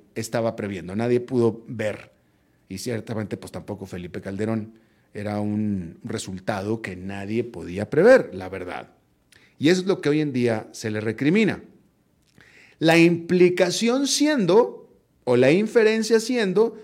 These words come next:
que Felipe Calderón no debió haber hecho nada contra los carteles.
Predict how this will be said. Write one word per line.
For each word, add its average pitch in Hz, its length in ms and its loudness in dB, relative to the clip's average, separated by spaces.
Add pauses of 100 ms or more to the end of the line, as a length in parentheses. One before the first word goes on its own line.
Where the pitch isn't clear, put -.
(200)
que 160 200 6
Felipe 185 360 0
Calderón 151 580 0
no 170 220 2
debió 135 580 0
haber 123 300 2
hecho 123 300 0
nada 131 500 0
contra 123 300 -2
los 113 140 -2
carteles. - 560 -12